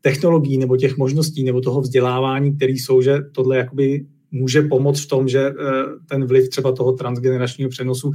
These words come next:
se může zmírňovat oproti té předchozí době, kde když vezmeme prostě devadesátý, osmdesátý, sedmdesátý léta, kdy okolo toho jako nebyla prostě žádná edukace a možná to mohla být prostě braná jako norma, že ten transgenerační přenos měl třeba větší vliv,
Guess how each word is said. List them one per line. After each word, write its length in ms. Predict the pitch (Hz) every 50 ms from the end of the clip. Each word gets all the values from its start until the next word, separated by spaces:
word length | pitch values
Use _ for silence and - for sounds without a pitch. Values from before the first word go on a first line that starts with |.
| - - -
se 160 | - - - 135
může 300 | 139 143 139 127 151 143
zmírňovat 540 | 131 131 131 131 135 127 135 139 139 135 131
oproti 380 | - 135 131 - 139 131 - 147
té 140 | - 147 143
předchozí 500 | 143 - 135 127 - - 139 127 139 139
době, 400 | 131 127 127 131 131 131 135 135 - - - - _ -
kde 240 | 127 131 131 131
když 260 | 127 127 123 123 - -
vezmeme 400 | 131 127 123 131 131 127 131 127
prostě 460 | 127 127 127 127 - 143 135 131 131
devadesátý, 680 | 127 123 117 139 131 123 127 - 127 127 127 123 123 123
osmdesátý, 560 | 123 - - 127 120 - 127 123 123 123 131
sedmdesátý 640 | 123 - 123 123 120 110 - - 123 123 123 135 123
léta, 240 | 120 120 120 - 120
kdy 180 | 120 123 131 127
okolo 280 | 110 - - 127 123 120
toho 200 | 123 123 123 127
jako 200 | 123 120 131 127
nebyla 340 | 123 117 117 131 131 123
prostě 300 | 123 - 120 - - 127
žádná 420 | 117 123 117 113 113 123 123 123 -
edukace 440 | - 117 117 - 120 113 - - 120
a 60 | 117
možná 320 | 117 113 113 127 123 120 123 - - - _
to 100 | - 131
mohla 280 | 123 120 113 117 123 127
být 200 | 127 123 123 -
prostě 260 | 117 - - - 131
braná 380 | 123 123 117 117 117 117 117
jako 220 | 117 113 - - 123
norma, 420 | 123 117 110 113 120 117 117 120 120 - - - _
že 140 | - 117 113
ten 360 | 107 127 123 123 123 123 120 120
transgenerační 720 | - 123 117 113 113 113 120 117 113 113 113 - 139 127
přenos 300 | 123 - 135 120 117 -
měl 140 | - 117 110
třeba 240 | - - 127 127 117
větší 380 | 113 117 113 107 - - 131
vliv, 280 | 123 120 120 113 - 117